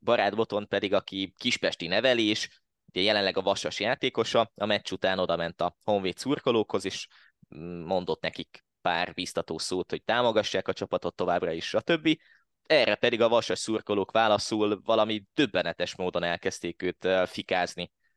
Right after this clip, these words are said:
a mindenféle üzenetekben, meg kommentekben, meg mindenhol, és ami a leg-, legmagyarosabb, ö, része ennek az egész történetnek, hogy a Vasas honlapján mi jelent meg, ezt követően, hogy Barát Botond elnézést kér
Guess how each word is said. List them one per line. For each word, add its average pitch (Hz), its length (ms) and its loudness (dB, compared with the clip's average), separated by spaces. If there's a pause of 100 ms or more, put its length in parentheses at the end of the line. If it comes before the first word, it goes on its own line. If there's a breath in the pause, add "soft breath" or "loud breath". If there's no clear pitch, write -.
(120)
a 90 400 0
mindenféle 87 800 0 (220)
üzenetekben, 95 880 -2
meg 71 160 -10
kommentekben, 92 800 0
meg 80 140 -10
mindenhol, 139 680 2 (360 soft breath)
és - 160 0
ami 180 240 4
a 175 40 8
leg-, - 300 0 (720)
legmagyarosabb, 131 1200 2
ö, 107 240 2 (260)
része 117 420 0
ennek 107 180 0
az 110 80 0
egész 101 300 -2
történetnek, 156 720 2
hogy 135 120 4
a 143 40 4
Vasas 156 300 2
honlapján 117 540 2
mi 135 140 -2
jelent 90 400 -2
meg, 123 260 -2 (320 soft breath)
ezt - 200 -2
követően, 135 560 4
hogy 135 180 0
Barát 113 320 4
Botond 117 420 2
elnézést 92 600 0
kér 80 280 -4